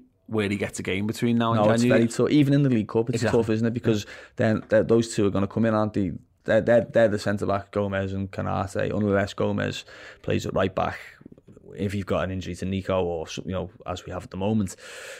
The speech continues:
Speaker 2: um, but yeah, it is difficult. But <laughs> then it's also, it was difficult to see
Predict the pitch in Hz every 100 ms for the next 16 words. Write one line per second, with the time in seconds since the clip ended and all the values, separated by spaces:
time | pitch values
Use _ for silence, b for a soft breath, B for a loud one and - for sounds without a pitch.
0 | B 98 110 110 107 - _ _ 127 127
1 | - _ _ _ - 151 135 143 139 147
2 | 131 127 143 139 b b - - - 143
3 | 127 131 139 - 131 110 104 107 127 131
4 | 127 127 120 - 117 110